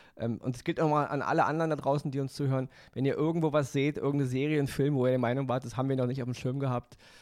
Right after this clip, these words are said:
dann schreibt uns. Und nochmal an, an, auch, auch an alle anderen, die uns schon geschrieben haben,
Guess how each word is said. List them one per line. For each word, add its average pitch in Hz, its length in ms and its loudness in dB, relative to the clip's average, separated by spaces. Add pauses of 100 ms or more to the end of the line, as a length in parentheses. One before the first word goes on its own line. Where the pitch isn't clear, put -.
(200)
dann 113 280 0
schreibt 113 380 -4
uns. 104 240 -8 (180)
Und 151 140 -2
nochmal 180 260 6
an, 185 80 6
an, 170 240 0
auch, 156 360 -4
auch 175 120 4
an 185 80 4
alle 165 280 4
anderen, 175 260 2
die 156 80 2
uns 151 100 -2
schon 160 140 -4
geschrieben 156 420 -2
haben, 156 320 4